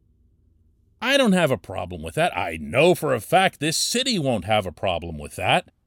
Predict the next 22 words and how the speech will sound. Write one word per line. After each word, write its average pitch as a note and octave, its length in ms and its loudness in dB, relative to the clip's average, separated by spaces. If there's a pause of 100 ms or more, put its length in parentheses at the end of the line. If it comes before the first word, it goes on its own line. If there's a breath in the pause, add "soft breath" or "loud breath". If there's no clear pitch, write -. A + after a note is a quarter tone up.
(800)
I G#2 100 -8
don't F3 320 0
hear G3 200 4
a C#3+ 80 2
whole F3+ 200 0
lot F3 200 0
of C3 100 -8
clamoring B2 640 -2 (1300)
for C3+ 160 -6
Bob D3+ 320 2
Nutting D3 360 0
to A2 120 -4
be B2+ 120 -2
frugal F#3 560 0 (540)
or - 80 -16
to - 120 -12
continue D#3+ 560 2
to A#2 120 -2
be G2+ 160 -4
frugal. - 500 -14 (1300)
The F3+ 120 -4
payroll, G#3+ 600 0